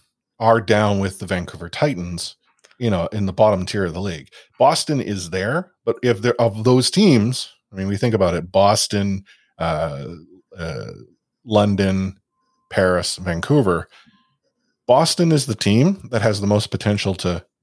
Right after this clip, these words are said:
get out of that low tier. Paris does not. Um, when I was doing my, my pick'ems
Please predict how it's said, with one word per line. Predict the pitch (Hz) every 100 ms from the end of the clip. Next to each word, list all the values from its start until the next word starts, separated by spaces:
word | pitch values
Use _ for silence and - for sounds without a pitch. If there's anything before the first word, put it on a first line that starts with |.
| 104
get | 98 87
out | 87 101
of |
that | 110 107
low | 107 113
tier. | - 139 190 - _ _ _ _ _ _ _
Paris | - 92 85
does | 85 85
not. | 78 - - - _ _
Um, | 107 107 107 104 98 87
when | 143 127
I |
was | 123 110
doing | 139 147 131
my, | 113 104 95
my | 107 92
pick'ems | - 165 107 90 90